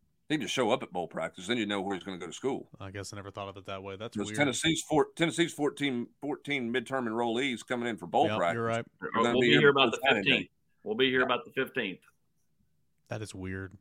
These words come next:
Speaker 2: That is so weird. Um,
Speaker 3: Spectacular is what it is.
Speaker 2: are the games, are the games with Nebraska in twenty-six and twenty-seven still on the agenda, Brent?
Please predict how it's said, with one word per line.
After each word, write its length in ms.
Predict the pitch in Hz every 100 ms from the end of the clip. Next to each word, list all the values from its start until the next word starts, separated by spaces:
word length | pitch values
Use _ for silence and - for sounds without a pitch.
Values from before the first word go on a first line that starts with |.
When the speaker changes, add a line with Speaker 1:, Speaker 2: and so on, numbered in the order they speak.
| _ _ _
Speaker 2:
That 160 | 110 104
is 80 |
so 220 | - 110 101
weird. 380 | 104 104 104 - - - - _ _
Um, 640 | - 147 165 165 165 160 156
Speaker 3:
Spectacular 380 | 110 - - -
is 80 | -
what 120 | -
it 40 | - -
is. 140 | - _ _ _ - -
Speaker 2:
are 160 | 151 160
the 100 | 143
games, 580 | 131 151 165 165 139 -
are 140 | 139
the 80 | 131
games 240 | 139 156 147
with 100 | 123
Nebraska 560 | 107 113 120 120 131
in 80 | 113
twenty-six 480 | - 120 110 117 113
and 80 | 104
twenty-seven 540 | 117 107 - 107 107
still 200 | - 110
on 100 | 107
the 80 | 110
agenda, 420 | 104 110 110 110 110
Brent? 300 | 113 110 -